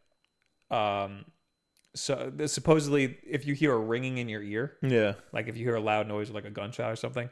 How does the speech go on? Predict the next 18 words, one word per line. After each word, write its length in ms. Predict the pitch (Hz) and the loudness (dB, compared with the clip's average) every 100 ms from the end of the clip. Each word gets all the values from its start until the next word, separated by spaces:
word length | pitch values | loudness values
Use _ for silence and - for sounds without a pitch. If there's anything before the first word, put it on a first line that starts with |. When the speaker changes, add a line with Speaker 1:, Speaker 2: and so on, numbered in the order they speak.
| _ _ _ | _ _ _
Speaker 1:
that 200 | 135 147 | 6 8
ringing 280 | 147 143 139 | 6 4 2
in 80 | 135 | -2
your 140 | 127 | -2
ear 180 | 127 131 | 0 0
is 100 | 123 | 0
the 100 | 117 | -2
highest 300 | 120 120 117 | -2 -2 -2
frequency 440 | - 123 120 131 117 | -4 -6 -6 -4 -4
you 100 | 110 | -4
will 140 | 104 | -4
ever, 260 | 110 107 107 - _ - | -4 -4 -6 -10 _ -8
uh, 300 | 120 107 101 - _ _ | -2 -2 -2 -6 _ _
hear 400 | - 139 123 117 | -6 0 2 2
that 380 | 113 104 - - - | 2 2 -2 -16 -8
ringing 460 | 135 123 113 107 104 | -4 -2 -4 -8 -8
be. 300 | 110 143 - _ | -4 -4 -6 _
Speaker 2:
Yeah. 340 | 135 120 98 | 2 4 6